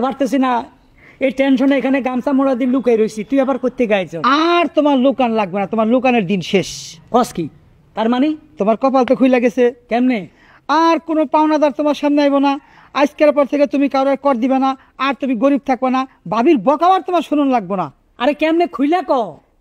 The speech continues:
Speaker 2: তুমি একটা লটারি কিনছিলা?
Speaker 1: লটারির টিকিট?
Speaker 2: হ্যাঁ।
Speaker 1: কিনছিলাম তো।
Speaker 2: চল্লিশ লক্ষ লাগিয়ে গেছে।
Speaker 1: কি কস? চল্লিশ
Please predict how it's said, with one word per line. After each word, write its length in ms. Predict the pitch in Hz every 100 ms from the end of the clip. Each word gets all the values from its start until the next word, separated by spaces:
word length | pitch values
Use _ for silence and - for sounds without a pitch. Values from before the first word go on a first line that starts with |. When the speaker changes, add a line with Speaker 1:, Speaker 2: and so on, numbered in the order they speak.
| -
Speaker 2:
তুমি 120 | 214 226
একটা 120 | 240
লটারি 240 | 233 233 233
কিনছিলা? 340 | 233 233 233 226 254 _ _ _ _ _ _ -
Speaker 1:
লটারির 380 | 190 240 277 269
টিকিট? 260 | 277 277 233 - _
Speaker 2:
হ্যাঁ। 180 | 190 214 269 -
Speaker 1:
কিনছিলাম 380 | 269 302 262 196
তো। 80 | 151 - _ _ _ _ - -
Speaker 2:
চল্লিশ 360 | 294 285 285 -
লক্ষ 120 | 233 - 233
লাগিয়ে 220 | 202 226
গেছে। 180 | 196 - 120 _
Speaker 1:
কি 100 | 285 294
কস? 240 | 269 302 - - _ _ _ _ _ _ _ _ _ _ _
চল্লিশ 440 | - 277 294 311